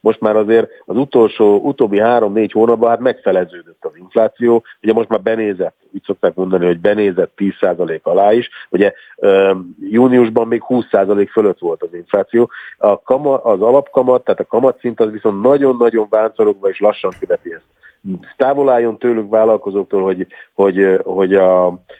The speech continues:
hogy a jegybanknak a kamatpolitikáját, a monetáris politikáját bíráljuk, de mégis azt kell, hogy felvessük, hogy kontrolláltan odafigyelve, talán nagyobb lépésekben, talán egy kicsit, ö, intenzívebben lehetne,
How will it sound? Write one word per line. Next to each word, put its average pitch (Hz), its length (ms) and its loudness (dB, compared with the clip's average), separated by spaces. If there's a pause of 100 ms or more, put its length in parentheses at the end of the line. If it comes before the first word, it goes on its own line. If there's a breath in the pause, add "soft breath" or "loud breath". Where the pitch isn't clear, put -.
(120 loud breath)
hogy 92 140 -2
a 98 40 2
jegybanknak 104 600 0
a 92 80 -2
kamatpolitikáját, 92 1080 -2
a - 40 0
monetáris 98 500 0
politikáját 90 760 -2 (440 soft breath)
bíráljuk, 110 720 0
de 107 100 0
mégis 123 320 0
azt 131 300 -2
kell, 104 160 2
hogy 98 140 -2
felvessük, 107 560 -2
hogy 92 180 -2 (220 loud breath)
kontrolláltan 110 880 0 (200 soft breath)
odafigyelve, 120 800 0 (220 loud breath)
talán 110 240 0
nagyobb 139 280 0
lépésekben, 98 800 -2
talán 98 260 0
egy 98 120 -2
kicsit, 113 420 -6
ö, 104 200 4 (300 loud breath)
intenzívebben 104 840 0
lehetne, 98 560 0